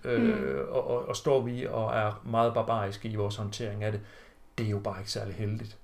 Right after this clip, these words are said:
Speaker 1: Så det, jeg tænker på, det er at overveje din intention, når du går ind i det.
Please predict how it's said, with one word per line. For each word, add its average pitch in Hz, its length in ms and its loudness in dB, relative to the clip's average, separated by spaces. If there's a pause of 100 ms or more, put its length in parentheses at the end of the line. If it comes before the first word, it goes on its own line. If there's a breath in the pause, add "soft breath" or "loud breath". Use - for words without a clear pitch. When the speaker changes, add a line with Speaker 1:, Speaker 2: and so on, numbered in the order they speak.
(100)
Speaker 1:
Så - 180 0
det, 139 160 0
jeg 147 100 2
tænker 147 320 2
på, 143 300 4
det 139 160 4
er 135 160 4 (1120 loud breath)
at 139 80 4
overveje 135 460 6
din 123 140 -2
intention, 120 560 0
når 104 80 -2
du 110 80 0
går 113 200 2
ind 135 200 -2
i 117 80 0
det. 104 120 0